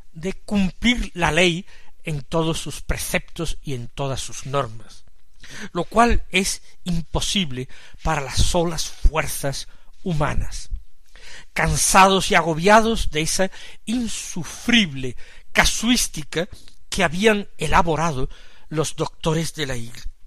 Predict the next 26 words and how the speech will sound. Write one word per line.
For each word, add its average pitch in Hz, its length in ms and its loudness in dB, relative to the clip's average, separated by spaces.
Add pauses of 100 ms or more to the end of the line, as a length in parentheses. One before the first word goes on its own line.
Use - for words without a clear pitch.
de 131 200 -4
la - 120 4
ley 147 320 0 (720)
fariseos. - 640 6 (480)
Venid 196 320 4
a 165 80 4
mí. 120 180 -4 (260)
Ir 233 200 8
a 247 60 10
Jesús - 500 2 (320)
es - 340 0
simplificar. - 1120 6 (840)
Ir 214 200 6
a 196 40 8
Jesús - 580 2
es - 300 0 (240)
encontrar 156 760 0
descanso. 151 720 2 (100)
Él 277 280 2
no 233 120 2
ha 254 60 4
venido 202 480 -2 (420)
para 156 200 6
imponer 151 600 4
nuevos 165 520 4
preceptos, - 880 -2